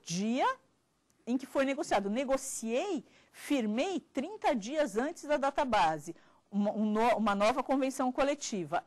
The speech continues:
Essa nova convenção coletiva, ela não começa a vigorar imediatamente. Ela vai esperar o término pra começar a outra, né, desde que negociado. Então,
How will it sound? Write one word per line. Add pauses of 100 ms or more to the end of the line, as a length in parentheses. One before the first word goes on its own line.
Essa
nova
convenção
coletiva,
ela
não
começa
a
vigorar
imediatamente. (320)
Ela
vai
esperar
o
término
pra
começar (540)
a
outra, (960)
né,
desde
que
negociado. (500)
Então,